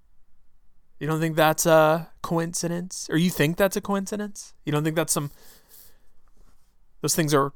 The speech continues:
tied together? Maybe a little bit. Maybe. I don't know. But we're at war.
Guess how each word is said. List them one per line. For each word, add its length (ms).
tied 280
together? 320
Maybe 420
a 60
little 160
bit. 160
Maybe. 300
I 120
don't 120
know. 140
But 100
we're 200
at 100
war. 320